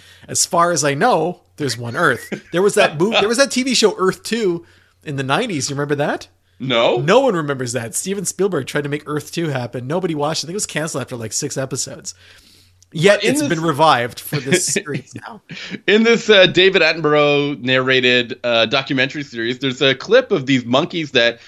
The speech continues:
Speaker 2: would steal tourists', um, stuff and then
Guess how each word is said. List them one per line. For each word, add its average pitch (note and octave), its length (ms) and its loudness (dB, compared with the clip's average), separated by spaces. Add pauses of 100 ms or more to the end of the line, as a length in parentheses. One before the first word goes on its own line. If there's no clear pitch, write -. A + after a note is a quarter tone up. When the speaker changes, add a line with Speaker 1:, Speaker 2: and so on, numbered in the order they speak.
(140)
Speaker 2:
would C3 200 -2
steal E3+ 360 -2
tourists', D#3+ 720 -2
um, B2 600 4 (180)
stuff C3 680 -2
and B2+ 220 4
then B2+ 420 4